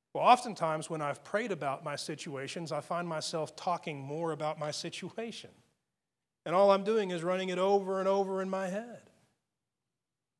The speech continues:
When I don't think that the call here is to pray about it, I think we're supposed to do something with it, and we'll see what that thing is in just a moment. But this call here is to be mindful of what we focus on. That call to be anxious for nothing,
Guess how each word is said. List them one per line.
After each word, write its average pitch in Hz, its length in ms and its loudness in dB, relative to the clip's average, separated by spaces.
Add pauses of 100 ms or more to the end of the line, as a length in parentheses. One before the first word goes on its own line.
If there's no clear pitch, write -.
(300)
When 170 120 4
I 185 80 8
don't 254 220 4
think 254 280 -4
that 220 160 -4
the 170 100 -2
call 214 320 2
here 165 240 -4
is 156 180 -4
to 151 120 -8
pray 233 280 -4
about 135 320 -6
it, 165 80 -8
I 170 60 -6
think 180 240 -8
we're 170 80 -6
supposed 180 400 -4
to 185 80 -2
do 185 280 2
something 127 520 -4
with 123 200 -12
it, 160 140 -6
and 156 140 -6
we'll 165 100 -4
see 196 320 0
what 165 240 -4
that 165 180 -2
thing 170 320 -6
is 170 340 -4
in 156 120 -6
just 143 240 -8
a - 20 -6
moment. 160 360 -8 (420)
But 175 160 4
this 277 200 4
call 190 280 4
here 196 380 2
is 180 240 -2
to 214 100 -6
be 185 160 -4
mindful 170 540 2
of 190 160 0
what 135 280 -4
we 165 120 0
focus 208 560 -6
on. 107 260 -14 (840)
That 220 220 6
call 240 400 6
to 196 140 -2
be 180 180 -2
anxious 196 480 4
for - 120 -8
nothing, 151 520 0